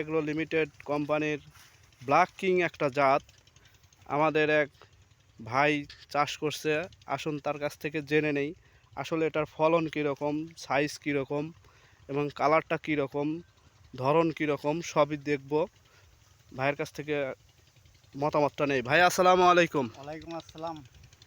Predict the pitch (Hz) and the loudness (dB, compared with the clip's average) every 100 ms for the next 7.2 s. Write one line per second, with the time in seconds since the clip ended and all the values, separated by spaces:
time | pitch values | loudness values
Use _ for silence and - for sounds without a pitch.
0 | 120 143 156 190 190 180 - 165 139 135 | -2 0 4 6 6 4 2 0 0 -6
1 | 117 151 165 160 147 139 127 - - - | -8 -10 -14 -14 -14 -14 -14 -18 -20 -20
2 | - - - - - - 143 175 190 190 | -20 -20 -20 -20 -20 -6 4 6 6 6
3 | 214 214 190 196 185 208 226 220 220 226 | 6 6 8 6 6 6 4 6 6 4
4 | - 220 214 208 208 190 190 165 - - | 2 2 4 4 4 6 4 2 -4 -6
5 | 175 196 190 170 190 202 190 214 208 196 | -6 -4 -6 -6 -8 -4 -4 -4 -8 -8
6 | 170 190 - 165 - 180 185 156 151 - | -10 -12 -10 -12 -12 -10 -10 -6 -8 -8
7 | - 120 | -14 -18